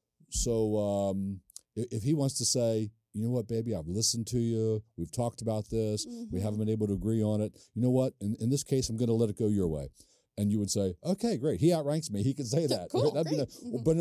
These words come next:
Speaker 1: another case, he says,
Speaker 2: Mm-hmm.
Speaker 1: "You know what? We're just not gonna buy that new van right now.
Speaker 2: Mm-hmm.
Speaker 1: Um,
Speaker 2: Yep.
Speaker 1: I, I love you. You're my woman. We're
Speaker 2: Mm-hmm.
Speaker 1: just not gonna buy that." Sh-, then she needs to rank herself.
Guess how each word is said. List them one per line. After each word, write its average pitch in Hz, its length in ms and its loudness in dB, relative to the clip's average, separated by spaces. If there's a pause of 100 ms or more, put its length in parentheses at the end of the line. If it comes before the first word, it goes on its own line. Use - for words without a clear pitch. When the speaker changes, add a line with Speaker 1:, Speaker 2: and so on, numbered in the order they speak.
Speaker 1:
another 214 220 0
case, 135 240 0
he 123 80 -2
says, 113 320 -2
Speaker 2:
Mm-hmm. 113 140 -6
Speaker 1:
"You 120 80 -2
know 139 80 2
what? 127 260 -2
We're 110 80 -2
just 113 180 -6
not 104 280 -6
gonna 123 180 -4
buy 101 320 -6
that 95 260 -6
new 90 460 -4
van 90 480 -8
right 82 300 -8 (160)
now. 131 520 -10
Speaker 2:
Mm-hmm. 185 560 -6
Speaker 1:
Um, 80 520 -6 (240)
Speaker 2:
Yep. 85 240 -12
Speaker 1:
I, - 20 -6
I 82 60 -4
love 113 320 0
you. 117 520 0
You're 87 200 -4
my 80 180 -4
woman. 135 520 0
We're 117 120 -2
Speaker 2:
Mm-hmm. 202 320 -10
Speaker 1:
just 98 160 -10
not 90 140 -2
gonna 90 100 -4
buy 82 220 -6
that." 80 140 -8 (220)
Sh-, - 220 -14
then 95 120 -4
she 104 160 -8
needs 95 180 -4
to 80 80 -8
rank 80 260 -8
herself. 71 420 -10